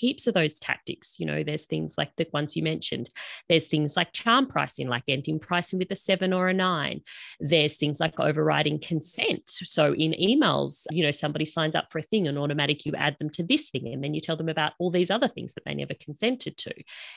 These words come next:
And it doesn't have to be a thing we make complicated and get stressed out and like, "Well, I just won't have an email list because I just don't know how to do that." We bring it back down to relating. I can just ask. You can just say,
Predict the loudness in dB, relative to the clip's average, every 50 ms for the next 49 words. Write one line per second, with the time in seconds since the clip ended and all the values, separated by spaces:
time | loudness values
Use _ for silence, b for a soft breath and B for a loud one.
0 | B _ 4 6 6 6 6 2 0 _ _ _ 0 2 4 6 4 4 4 2
1 | 0 0 -2 -2 0 0 2 4 6 6 4 4 4 2 2 4 4 4 4 4
2 | 4 4 2 2 0 -2 -4 -4 -2 -4 -2 0 0 0 0 0 -2 -2 -2 -2
3 | -2 -4 -4 -2 -4 -4 -2 -2 0 0 0 0 0 -2 -2 0 0 0 0 2
4 | 0 0 0 0 -2 -2 0 0 0 2 2 2 2 2 4 4 6 6 6 6
5 | 6 4 2 2 -2 -4 0 2 2 2 2 2 2 2 2 2 0 -2 -2 0
6 | 0 2 2 2 0 0 0 0 0 -2 -4 -10 -10 _ b b b b b b
7 | b b b _ _ _ _ _ _ _ 2 4 4 4 4 _ 0 2 4 4
8 | 4 2 0 _ -2 -2 -2 0 0 0 0 0 0 -2 -2 -2 0 2 2 4
9 | 4 4 2 2 0 -4 -2 0 2 2 2 4 2 0 0 -2 -6 -2 0 0
10 | 2 0 0 -4 -8 -8 -8 -8 -6 -4 -4 -2 -2 -2 -2 -2 0 2 2 2
11 | 2 -2 _